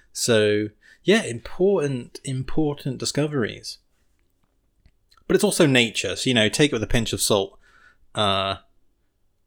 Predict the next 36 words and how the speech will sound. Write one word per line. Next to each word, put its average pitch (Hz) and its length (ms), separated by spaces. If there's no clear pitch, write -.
well-established 139 800
journal, 131 360
but 139 120
they 120 100
like 147 240
to - 80
publish 131 840
new 143 380
things 98 500
and 104 140
only 147 400
new 110 260
things. 95 540
And 110 100
then 117 280
even 131 260
if 120 100
those 120 240
things 127 220
turn 131 220
out 120 160
to - 100
not 160 260
be 165 120
that 170 240
new 185 240
later 185 400
on, 156 420
uh, 131 380
they 113 140
still 190 180
claim 165 220
it 135 80
is. 95 420
It's 151 180
new. 123 320